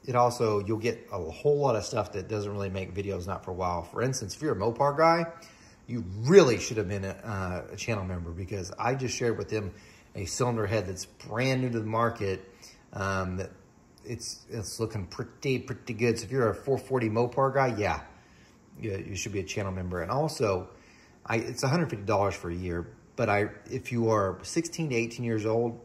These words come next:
it's twenty bucks. And I forgot this because in YouTube, whenever you do your, put out a video, for those that don't know, it asks if, "Is this made for, uh, children?" And I always click no.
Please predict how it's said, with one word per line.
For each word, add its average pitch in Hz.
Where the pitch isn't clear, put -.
it's -
twenty 104
bucks. 78
And 101
I 101
forgot 233
this 101
because 113
in 101
YouTube, 117
whenever 98
you 101
do 104
your, 90
put -
out 90
a 82
video, 95
for 87
those 87
that 80
don't 87
know, 98
it 95
asks 90
if, 90
"Is 101
this 95
made 101
for, 87
uh, 92
children?" 98
And 147
I 143
always 131
click -
no. 95